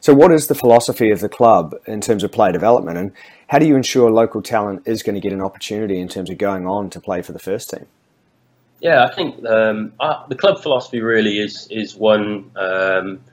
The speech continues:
Speaker 2: of course, that youth development's a, a, a big element of the club's wider business plan.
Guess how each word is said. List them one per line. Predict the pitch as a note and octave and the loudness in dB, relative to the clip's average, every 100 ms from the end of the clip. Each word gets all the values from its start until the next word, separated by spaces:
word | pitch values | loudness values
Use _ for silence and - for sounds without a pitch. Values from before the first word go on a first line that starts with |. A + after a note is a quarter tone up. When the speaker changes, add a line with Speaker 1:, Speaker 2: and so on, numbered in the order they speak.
| _ _ - | _ _ -10
Speaker 2:
of | - | -10
course, | - B2 C#3 - | -2 4 4 4
that | - - G2 A#2+ | 0 0 0 -4
youth | A2 - | -6 -2
development's | G2+ G2+ G2 F2+ - | 2 2 0 -4 -2
a, | F2+ | 0
a, | - G2 E2+ - | 2 0 -2 -4
a | |
big | - G2 - G2 | -2 -2 -2 -2
element | G2+ G2 D#2 | 0 -2 -6
of | - | -12
the | |
club's | - F#2+ F2 | -4 -4 -2
wider | F2+ F2+ | -4 -6
business | - B2+ G#2+ - | 0 -2 -2 -8
plan. | G2 E2+ | -8 -8